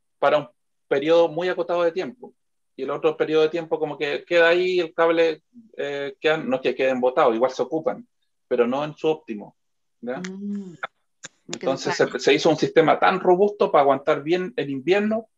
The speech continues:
Speaker 1: pero en verano no, no es tan necesario. Pero tiene que estar ahí para invierno, no podemos estar poniendo y sacando cables.
Speaker 2: Es como un regulador de agua, cuando es mucha potencia, cortan un poco y después la dan.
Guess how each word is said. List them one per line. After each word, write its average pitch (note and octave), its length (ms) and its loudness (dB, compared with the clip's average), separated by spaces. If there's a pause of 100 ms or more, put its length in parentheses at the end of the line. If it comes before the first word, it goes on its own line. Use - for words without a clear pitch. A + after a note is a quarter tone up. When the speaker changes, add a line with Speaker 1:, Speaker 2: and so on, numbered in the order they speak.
Speaker 1:
pero D3 260 0
en D3+ 100 -2
verano E3+ 380 0
no, E3 480 -2 (160)
no E3 80 -2
es E3 60 -10
tan G#3+ 160 -4
necesario. - 480 -8 (280)
Pero - 160 -2
tiene E3+ 160 4
que E3 80 4
estar D#3 180 2
ahí E3+ 180 2
para B2 260 0
invierno, B2 480 -2
no B2+ 140 -2
podemos C3 220 -2
estar C3+ 280 -4
poniendo C#3 320 -4
y C3+ 60 -12
sacando C3+ 280 -8
cables. C#3 360 0 (1080)
Speaker 2:
Es A3+ 140 -2
como F#3+ 560 -2
un G3 280 -6
regulador F#3+ 720 -2
de E3 140 -4
agua, C#4+ 360 2
cuando G#3+ 220 0
es A3 100 0
mucha A#3 300 0
potencia, D4+ 500 0
cortan B3 320 -6
un B3 140 -4
poco C#4 300 -4
y B3 40 -2
después A#3+ 200 -6
la A3+ 120 -4
dan. D#3+ 340 -4